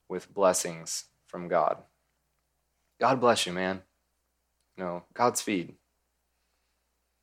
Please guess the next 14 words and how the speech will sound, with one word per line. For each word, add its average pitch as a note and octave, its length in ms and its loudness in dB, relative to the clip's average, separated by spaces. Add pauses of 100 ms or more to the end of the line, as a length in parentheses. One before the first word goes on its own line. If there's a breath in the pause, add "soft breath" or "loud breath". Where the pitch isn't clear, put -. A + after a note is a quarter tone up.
(200)
Maybe, A2 500 2 (800)
"May G2+ 140 0
God G#2 560 4 (100)
bring G#2 260 -2
you G2+ 120 -4
to G#2 160 -8
the F#2+ 100 -8
knowledge F2+ 840 -2 (440)
of F2 100 -10
the F#2 100 -2
truth F#2+ 640 -2 (360)
of F2+ 120 -2
his F2+ 140 0
Son." F2+ 400 0